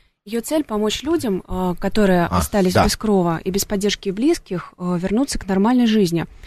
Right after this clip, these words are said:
Speaker 1: Каждый месяц наши сотрудники, э, помогают людям возвращаться домой, э, тем, кто оказался в мегаполисе, может быть, приехал на заработки, потерялся, растерялся, оказался в сложной ситуации.
Speaker 2: Ой,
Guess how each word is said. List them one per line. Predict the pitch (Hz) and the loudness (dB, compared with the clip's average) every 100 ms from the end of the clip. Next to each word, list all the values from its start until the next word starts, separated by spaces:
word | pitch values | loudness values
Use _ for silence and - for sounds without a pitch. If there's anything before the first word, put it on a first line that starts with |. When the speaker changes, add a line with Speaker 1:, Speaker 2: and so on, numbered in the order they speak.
| - _ _ | -20 _ _
Speaker 1:
Каждый | - 233 220 | -2 0 2
месяц | 277 311 - | 2 0 -2
наши | 214 208 | -2 0
сотрудники, | - 202 269 294 247 - 196 | -2 -2 2 2 2 0 0
э, | 185 - 185 180 175 175 | 0 0 -2 0 0 -2
помогают | - 202 220 240 202 | -2 0 2 2 2
людям | 214 220 196 | 0 -2 0
возвращаться | 180 202 196 214 - 180 | 0 0 0 -2 -4 -4
домой, | 196 233 320 359 - _ _ _ _ _ | 0 2 2 0 -6 _ _ _ _ _
э, | 202 196 190 185 180 180 | -2 2 2 2 2 0
тем, | - 208 | -2 -4
кто | - 190 | -2 -2
оказался | 208 202 196 175 - 180 | 0 0 0 0 -2 -2
в | 175 | 0
мегаполисе, | 185 208 208 277 269 - 196 | 0 0 0 2 2 2 2
может | 190 185 | 0 0
быть, | 180 - | -4 -2
приехал | 196 190 202 | 0 0 0
на | 196 | 0
заработки, | 214 247 208 208 - | 4 2 2 -2 -8
потерялся, | - - 202 233 247 - 190 180 185 | -10 -4 0 2 0 -2 0 0 -2
растерялся, | 185 - 196 214 - | -4 -4 0 0 0
оказался | 190 180 185 - 185 | -2 -2 -2 -2 -8
в | |
сложной | - 190 175 180 | -6 -6 -4 -4
ситуации. | - 190 196 - 220 202 - - - - - | 2 4 4 2 0 -4 2 6 6 6 0
Speaker 2:
Ой, | - | 2